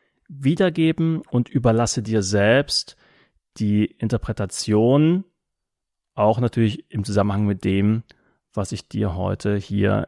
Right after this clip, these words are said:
in meiner Episode mit auf den Weg gegeben habe. Und diese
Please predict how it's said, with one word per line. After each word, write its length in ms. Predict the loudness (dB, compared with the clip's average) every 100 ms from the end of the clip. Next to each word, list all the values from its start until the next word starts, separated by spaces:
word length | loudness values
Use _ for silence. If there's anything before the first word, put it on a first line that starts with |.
| -4
in 200 | -2 0
meiner 260 | 0 -2
Episode 480 | -2 -2 -2 -4 -4
mit 340 | -4 -4 -8 _ _ _ _ _
auf 160 | -8 -4
den 180 | -2 -2
Weg 280 | -4 -6 -20 -10
gegeben 580 | -8 -6 -8 -6 -8 -8
habe. 580 | -8 -6 -6 -6 -8 -12 -10
Und 460 | -4 -2 -4 -8 _ _ -20 -20 _ -6
diese 540 | -6 0 2 2 0